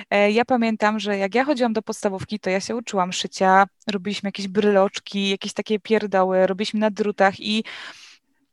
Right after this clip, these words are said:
i po prostu coś się robiło w tej szkole, czy n-,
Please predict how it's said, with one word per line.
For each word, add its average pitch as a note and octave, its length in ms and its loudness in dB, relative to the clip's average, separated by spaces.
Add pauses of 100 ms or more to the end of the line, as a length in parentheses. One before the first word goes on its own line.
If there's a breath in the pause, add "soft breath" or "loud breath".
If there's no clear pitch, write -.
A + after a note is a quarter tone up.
(260)
i A3 60 2
po A#3 100 0
prostu B3 220 -2
coś C4+ 180 -2
się C4 160 2
robiło G#3 300 2
w - 60 -18
tej F#3+ 120 0
szkole, F#3+ 400 4
czy A#3+ 120 0
n-, G#3+ 300 -4